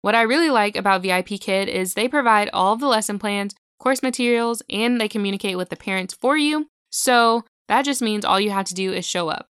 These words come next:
And of course, have a computer and enjoy working with kids. And lastly, while many business owners are great at running their day-to-day operations,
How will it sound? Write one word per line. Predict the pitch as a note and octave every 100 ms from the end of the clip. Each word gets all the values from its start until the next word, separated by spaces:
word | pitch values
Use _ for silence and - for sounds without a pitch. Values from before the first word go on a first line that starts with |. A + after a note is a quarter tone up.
| _ _ -
And | B3+ D4+
of | C#4
course, | A#3 G#3+ G#3+ _ _ -
have | A3 C4+
a |
computer | B3+ A#3+ A3 G#3+ G#3
and | - F#3
enjoy | F#3 F3 E3+
working | E3 F3
with | E3+ -
kids. | - - - - _ _ _ -
And | C4 D4 C#4+
lastly, | - F#3 F3+ F3 - - G#3+ _ _ -
while | A3
many | A#3 D4+
business | D4 B3+ B3 A#3+
owners | A3+ A3+ G#3+
are | F#3+
great | F#3 F#3+ G#3
at | F#3
running | F#3 F#3+ G3
their | F#3
day-to-day | F3+ F3+ F3+ F3
operations, | F3 F3 G3+ C#4+ D4+ C#4+ C#4 -